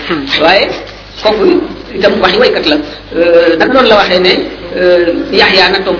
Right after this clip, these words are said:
Speaker 2: dootu am ci Sénégal, noonu yàgg jàpp xar jëmam ja ñaari gaal. Njuumte la, Zakaria bàyyi Yaxya la ñu xar ñaari gaal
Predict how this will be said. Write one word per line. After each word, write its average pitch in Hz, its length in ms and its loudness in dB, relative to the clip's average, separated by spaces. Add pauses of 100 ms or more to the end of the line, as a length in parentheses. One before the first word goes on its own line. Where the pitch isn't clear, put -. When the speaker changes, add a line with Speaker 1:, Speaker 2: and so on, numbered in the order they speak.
Speaker 2:
dootu 185 180 -2
am 170 160 -2
ci - 120 -6
Sénégal, 170 400 2
noonu 180 140 -2
yàgg 170 240 0
jàpp 165 180 -2
xar 185 220 -2 (100)
jëmam 185 260 2
ja 165 80 0
ñaari 156 240 2
gaal. 143 180 0 (280)
Njuumte 214 380 2
la, 190 100 2 (240)
Zakaria 226 400 0 (140)
bàyyi 226 280 0
Yaxya 180 340 -4
la 170 60 -6
ñu 175 140 -6
xar 165 160 -4
ñaari 196 240 0
gaal 175 220 0